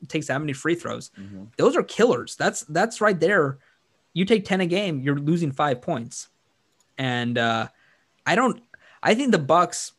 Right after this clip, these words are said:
Speaker 1: I, I don't think they're, they're, they're not the class of the East. I, obviously, they haven't made the finals yet, but every single year now that you have a, a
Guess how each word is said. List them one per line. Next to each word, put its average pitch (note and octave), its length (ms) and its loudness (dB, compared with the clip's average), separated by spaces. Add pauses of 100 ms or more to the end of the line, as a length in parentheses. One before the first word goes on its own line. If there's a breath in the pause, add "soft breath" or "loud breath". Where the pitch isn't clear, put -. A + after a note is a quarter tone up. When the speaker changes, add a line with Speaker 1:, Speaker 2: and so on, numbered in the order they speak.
(760)
Speaker 1:
I, C#3+ 340 -2
I F#3 40 6
don't G#3+ 200 4
think F#3+ 140 0
they're, D3+ 260 2
they're, C3+ 300 0
they're C#3 160 0
not C3 180 0
the B2+ 80 -4
class A#2 300 -4
of A2 60 -12
the A2 200 -8
East. A2+ 200 -8
I, B2+ 60 -2
obviously, C#3+ 300 0
they C3+ 100 0
haven't C3 200 0
made A#2+ 140 -2
the - 40 -8
finals A#2 380 -4
yet, A2+ 160 -4
but A#2 140 -6 (100)
every C#3+ 260 0
single C3+ 240 -4
year B2+ 200 2
now A#2+ 140 -2
that A#2 100 -2
you A#2 80 -4
have A#2 240 -4
a, G#2+ 260 -4
a A2+ 180 -10